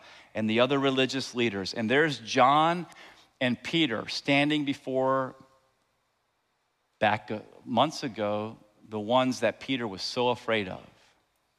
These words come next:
The ones in the midst of where they were on the courtyard,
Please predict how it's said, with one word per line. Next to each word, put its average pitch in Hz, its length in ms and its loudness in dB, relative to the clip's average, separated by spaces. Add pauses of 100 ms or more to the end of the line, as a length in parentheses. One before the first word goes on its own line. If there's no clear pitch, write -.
(880)
The 107 80 -8
ones 139 840 2 (680)
in 113 140 -2
the 110 80 0
midst - 680 0
of 110 200 2
where 123 200 2
they 110 160 0
were 127 420 2
on 110 100 -2
the 95 80 -6
courtyard, 135 760 -2